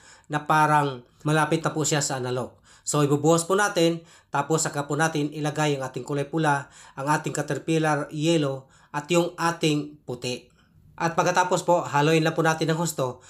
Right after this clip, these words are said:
para po lumabas yung eksaktong kulay, para po makita natin kung ano ba dapat ang idadagdag po natin.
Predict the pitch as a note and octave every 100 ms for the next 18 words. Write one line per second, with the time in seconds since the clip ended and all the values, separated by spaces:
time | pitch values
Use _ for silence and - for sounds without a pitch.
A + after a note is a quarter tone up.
0 | - - F3 F#3 F#3 F#3+ E3+ E3 E3+ F#3
1 | F3+ F3+ E3 E3 E3 - F3 - E3+ D#3
2 | D3 C#3 D3 C#3+ G#2 - - _ E3 E3
3 | E3 E3+ D#3+ D3 - _ _ D#3 D#3+ D#3+
4 | D#3 F#3+ F#3 F3 F3 E3+ E3 C#3 D#3+ E3
5 | E3 F3 F3 F3 E3 E3 D#3+ C#3 E3 F3
6 | F#3 F3 E3+ E3 C#3+ D#3+ D#3 D3+ C3+ A#2+
7 | B2 G#2